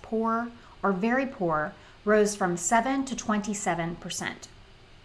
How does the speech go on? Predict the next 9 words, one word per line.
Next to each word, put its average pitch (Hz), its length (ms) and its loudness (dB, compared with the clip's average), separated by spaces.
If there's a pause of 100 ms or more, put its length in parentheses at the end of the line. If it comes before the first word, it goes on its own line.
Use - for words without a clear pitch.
(500)
Forty-two 294 580 2
percent 247 400 2
of 202 120 0
people 190 400 0
rated 185 340 2
their 175 120 0
stress 165 460 -2
as 170 140 -2
high 180 560 0